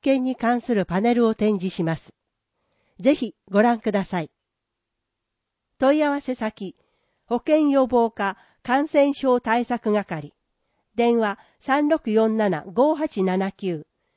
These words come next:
ファックス、三六一五七一七一。五、敬老の日は区内銭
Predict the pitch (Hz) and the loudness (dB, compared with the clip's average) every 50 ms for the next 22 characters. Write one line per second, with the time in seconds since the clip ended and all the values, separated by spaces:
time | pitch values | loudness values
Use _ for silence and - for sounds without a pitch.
0 | _ _ _ _ - 285 269 - - - - 185 - - _ _ _ _ _ _ | _ _ _ _ -8 -6 -6 -8 -12 -10 -8 -8 -8 -10 _ _ _ _ _ _
1 | - 269 277 302 302 294 311 294 - 220 214 202 - - 233 214 196 202 190 175 | -2 -2 0 2 2 0 0 0 0 -2 -4 -4 -4 -6 -6 -2 0 0 -2 -2
2 | 156 - - _ _ - 190 208 233 262 277 302 311 285 - - 202 180 175 180 | -4 -8 -14 _ _ -4 -2 0 0 2 2 0 0 -2 -2 -2 0 0 0 0
3 | 180 185 185 185 185 170 _ - 170 - _ _ _ _ _ _ _ _ _ _ | 0 0 -2 -2 -4 -6 _ -18 -20 -20 _ _ _ _ _ _ _ _ _ _
4 | _ _ _ _ _ _ _ _ _ _ _ _ _ _ _ _ _ _ _ _ | _ _ _ _ _ _ _ _ _ _ _ _ _ _ _ _ _ _ _ _
5 | _ _ _ _ _ _ _ _ _ _ _ _ _ _ _ _ _ _ _ _ | _ _ _ _ _ _ _ _ _ _ _ _ _ _ _ _ _ _ _ _
6 | _ _ _ _ _ _ _ - 202 214 247 240 - _ _ _ _ _ _ _ | _ _ _ _ _ _ _ -6 -2 0 0 0 -2 _ _ _ _ _ _ _
7 | _ _ _ _ _ _ _ - - 302 330 339 339 330 330 320 320 302 311 320 | _ _ _ _ _ _ _ -2 0 2 2 2 2 2 2 2 2 2 0 0
8 | - - 254 226 185 180 - _ - 349 320 320 262 214 196 - 285 285 285 240 | -2 -2 -2 -2 -2 -4 -6 _ -2 0 0 2 0 0 -2 0 0 0 0 0